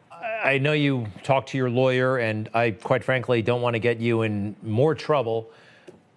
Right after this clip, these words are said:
but what can you tell us about this charge of assaulting, resisting, or impeding certain officers using a dangerous weapon? Of course, we, we can't condone that.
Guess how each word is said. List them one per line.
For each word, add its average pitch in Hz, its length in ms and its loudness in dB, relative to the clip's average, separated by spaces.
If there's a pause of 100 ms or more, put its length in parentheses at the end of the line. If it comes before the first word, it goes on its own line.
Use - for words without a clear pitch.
(120)
but 131 140 2
what 151 200 0
can 175 120 0
you 160 80 2
tell 151 260 -2
us 139 160 -2
about 131 220 0
this 123 180 -4
charge 131 520 -2
of 107 220 -4
assaulting, 127 540 -2
resisting, 120 520 -2
or 113 120 0
impeding 117 420 -2
certain 120 360 -2
officers 117 480 -2
using 113 280 0
a 107 40 0
dangerous 107 540 -2
weapon? 107 280 0
Of 92 100 -10
course, 117 360 0
we, 104 260 -2 (560)
we 110 100 -4
can't 131 320 -2
condone 120 440 0
that. 98 340 -2